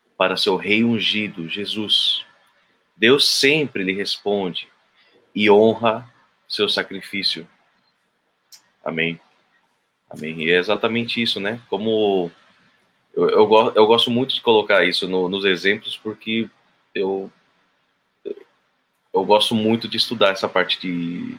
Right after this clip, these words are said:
de antropologia, de ver como o coração do, do ser humano funciona, né? E, e como a gente facilmente e rapidamente é levado sempre, né? É atraído a,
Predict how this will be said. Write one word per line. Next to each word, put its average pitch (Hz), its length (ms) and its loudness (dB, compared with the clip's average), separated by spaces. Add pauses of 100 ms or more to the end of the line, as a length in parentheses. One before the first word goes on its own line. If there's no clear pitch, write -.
(120)
de 90 140 -2
antropologia, 98 840 0
de 90 120 -8
ver 92 140 0
como 92 300 -2
o - 40 -8
coração 92 440 0
do, 85 400 -2 (440)
do 95 80 -8
ser 98 220 4
humano 95 260 2
funciona, 101 720 4
né? 104 260 2
E, 87 360 0 (640)
e 95 60 -12
como 110 260 2
a 107 60 4
gente 113 360 -2
facilmente 101 1040 0 (480)
e 95 140 -2
rapidamente 98 1040 0
é 87 80 2
levado 92 580 2
sempre, 110 560 -4
né? 95 240 -4 (340)
É 87 100 0
atraído 98 720 0 (680)
a, 78 480 2